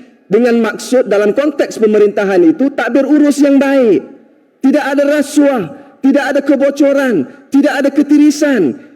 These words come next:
Ini adalah hal-hal yang dituntut dalam agama. Sebab itu semalam beberapa perwakilan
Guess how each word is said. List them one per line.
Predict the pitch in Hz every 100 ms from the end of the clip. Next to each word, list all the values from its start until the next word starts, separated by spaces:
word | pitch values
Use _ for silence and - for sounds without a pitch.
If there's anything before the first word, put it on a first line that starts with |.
| _
Ini | 277 349 349
adalah | 247 247 247 233
hal-hal | 190 262 285 269 269 180 117 - _ _
yang | - 220
dituntut | 233 233 247 254 247 - - - _ _
dalam | 165 180 202 269 294 - - _ _ _ _ _
agama. | 151 151 151 120 95 - - _ _ _ _ _ _ _ _ _ _ _ _ -
Sebab | 220 254
itu | 302 320
semalam | 254 262 269 285 294 285 - - - _ _
beberapa | - 233 247 254
perwakilan | - 226 240 233 233 247 190 123